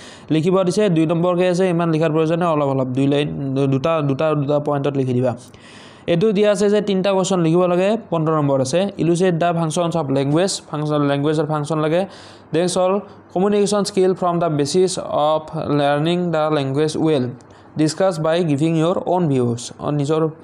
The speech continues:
ভিউটো লিখিব দিছে। হোৱাট আৰ দ্য মেইন বেৰিয়াৰ টু এফেক্টিভ কমিউনিকেশ্যন? এফেক্টিভ কমিউনিকেশ্যনৰ ক্ষেত্ৰত বেৰিয়াৰ, বাধাসমূহ কি কি, লিখিব দিছে। হাউ ইজ এলবাৰ্ট বান্দুৰা থিয়ৰী ইউজড ইন স্কুল টুডে? এলবাৰ্ট বান্দুৰা থিয়ৰীটো কেনেকুৱা ধৰণে ইউজ কৰা হয়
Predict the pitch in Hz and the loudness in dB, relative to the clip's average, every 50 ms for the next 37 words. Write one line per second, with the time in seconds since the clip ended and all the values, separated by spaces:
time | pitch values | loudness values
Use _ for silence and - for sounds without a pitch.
0 | - - - 139 143 143 143 165 160 151 139 151 147 151 151 147 139 - 165 175 | -10 -2 0 2 2 2 2 2 2 2 2 2 2 2 0 0 0 -2 -2 -2
1 | - - - - - - - - - 165 170 180 165 196 196 196 190 180 190 190 | -4 -8 -16 -20 -20 -20 -16 -6 -2 0 0 2 2 2 2 2 2 2 2 2
2 | 190 175 160 160 175 185 196 202 202 202 202 - - - - - - - 147 151 | 2 2 2 2 4 4 2 2 0 -2 -6 -10 -18 -20 -20 -14 -6 -2 0 2
3 | 151 165 165 160 151 151 165 180 175 175 - - - - 170 170 165 156 147 160 | 2 4 4 4 2 2 2 0 -2 -4 -8 -10 -2 0 2 2 2 2 0 0
4 | 180 180 180 - - - 196 190 190 - - 160 160 160 156 156 147 147 143 139 | -2 -2 -2 -4 -2 0 0 0 0 -2 -2 0 2 2 2 2 2 0 0 -2
5 | 127 123 - - - - - - 143 143 160 160 - 190 175 - 165 165 165 165 | -4 -6 -8 -14 -20 -14 -10 -6 -4 -2 -2 -2 -2 -4 -2 -2 0 0 0 0
6 | 165 160 - 160 160 160 160 151 160 156 143 131 139 139 151 151 143 135 127 127 | 0 0 0 0 0 0 0 0 0 0 0 0 0 2 2 0 0 0 -2 -2
7 | 123 147 151 147 147 156 151 147 151 147 135 143 165 180 - - - 147 135 127 | -2 0 0 2 0 0 2 2 0 2 2 0 -2 -2 -6 -10 -6 -4 -2 0
8 | 139 139 135 135 131 147 165 190 - - - - - - - - - - 147 165 | 0 0 0 0 0 -2 -2 -4 -6 -12 -20 -20 -20 -20 -20 -18 -4 0 2 2
9 | 196 202 180 185 190 196 196 190 185 - - 151 156 156 151 156 170 170 170 160 | 2 4 2 2 2 2 2 0 -2 -2 -2 0 0 0 0 0 0 0 0 0
10 | 143 147 139 143 143 151 156 156 160 156 - 151 151 147 147 147 151 147 143 147 | -2 -2 -2 0 0 2 2 2 0 0 0 0 0 2 2 2 2 2 2 2
11 | 156 156 156 151 - - 143 147 147 147 143 - - 151 151 147 147 147 147 131 | 2 2 2 0 -2 -4 -4 -2 -4 -4 -4 -2 0 2 2 2 2 2 0 0
12 | 127 127 127 - - 135 143 143 151 160 156 147 143 143 143 147 147 147 147 147 | 0 -2 -4 -4 -4 -4 -2 0 0 0 0 0 -2 0 0 0 0 0 0 0
13 | 143 139 135 131 160 185 220 214 - - - - - - 156 156 170 175 170 156 | 0 0 0 0 0 0 0 -2 -6 -12 -20 -20 -8 -4 -2 0 0 2 2 0
14 | 156 156 160 165 156 151 151 147 - 160 151 151 147 143 156 175 | 0 0 0 0 0 0 -2 -2 -2 -2 0 0 0 0 -2 -2